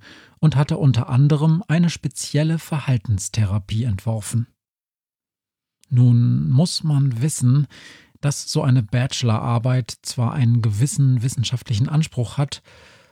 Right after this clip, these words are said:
aber letztlich auch nur die glorifizierte Hausarbeit einer Studierenden ist, die abends gerne mit ihren Freunden feiern geht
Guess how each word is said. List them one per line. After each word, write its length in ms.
aber 240
letztlich 800
auch 340
nur 460
die 340
glorifizierte 1000
Hausarbeit 580
einer 220
Studierenden 640
ist, 400
die 120
abends 540
gerne 240
mit 160
ihren 240
Freunden 500
feiern 520
geht 340